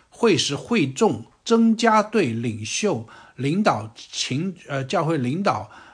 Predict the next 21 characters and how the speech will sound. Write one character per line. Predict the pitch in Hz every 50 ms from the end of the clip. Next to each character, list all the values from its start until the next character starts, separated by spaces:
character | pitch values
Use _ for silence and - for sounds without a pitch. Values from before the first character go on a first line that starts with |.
| - -
呃， | - - -
群 | - - 131 147 190
体 | 180 - 131 107
的 | 101 120 123 123 123 - _ -
信 | - - - 247 226 214
任， | 220 214 - - - - _ _ _ _ _ _ _ _ _ - - _ -
也 | 156 151 135 123
会 | 123 - - 214 190 139 113 113 - - _ _ -
帮 | 208 214 220 220
助 | - 226 185 123 101 - -
犯 | - - - 220 196 160
罪 | 151 180 160 123
者 | 117 110 110 123 -
重 | - - - 120 127 160 180
建 | 175 - 220 190 147 120
与 | 110 107 107 104
会 | - - - - 185 147 113
众 | - 135 127
的 | 110 104 104
关 | _ - 147 156 185
系。 | 185 - - 160 - -